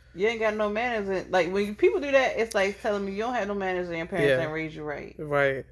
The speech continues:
Speaker 2: You're right. Yep. And, um, and they said also at times she would lie and say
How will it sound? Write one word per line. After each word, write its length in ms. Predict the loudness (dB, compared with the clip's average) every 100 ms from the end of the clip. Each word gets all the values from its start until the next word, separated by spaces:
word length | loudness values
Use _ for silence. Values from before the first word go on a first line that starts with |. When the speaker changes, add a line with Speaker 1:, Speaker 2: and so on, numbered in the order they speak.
| -20 _ -20 -20 -12
Speaker 2:
You're 120 | -6
right. 280 | -2 -2 -4 -10 -20 -20 -20 -20 -20 -20 -20 -20 -20 -20 -20 -10
Yep. 340 | -2 0 0 -2 -12 -20 -20 -20 -2
And, 580 | 2 4 4 0 -2 -6 -2
um, 540 | 0 0 -2 -4 -8 -14 _ -20 _ -20 -20 -20 -20 -20 -20 -20 -20 -20 -20 -20 -20 -20 -20 -20 -20 -20 -20 -20 -20 -20 -20 -20 -20 -20 -20 -20 -4
and 640 | 0 2 4 2 -2 -6 -10 -18 -20 -20 -20 -20 -20 -20 0
they 120 | 2
said 540 | 4 6 8 6 4 0 2
also 540 | 4 4 6 6 6
at 240 | 6 4 4
times 640 | 0 2 4 2 0 -4 -12 -20 _
she 260 | -12 -4 0
would 240 | 4 4
lie 520 | 6 4 6 6 6 4
and 180 | 0
say 600 | -2 4 4 4 2 -4